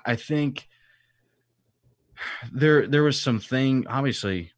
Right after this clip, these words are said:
some, some major differences in being at that show than any other that I've, I've been to.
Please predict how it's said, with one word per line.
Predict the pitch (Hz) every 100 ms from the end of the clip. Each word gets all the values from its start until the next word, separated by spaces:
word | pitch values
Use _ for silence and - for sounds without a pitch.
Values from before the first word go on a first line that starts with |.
| _ _
some, | - - 101 98
some | - 104 98 104
major | 107 104 90 90 87 90 _ - 107
differences | 110 92 92 - 85 82 85 -
in | 90 90 87
being | 104 104 104 101 92 _ _ -
at | 92 -
that | 101 101
show | - 101 92 92 90 92 -
than | 113 92 -
any | 113 107
other | 95 95
that | 90 87
I've, | 92 - - 92
I've | 92 90
been | 98 95
to. | - 87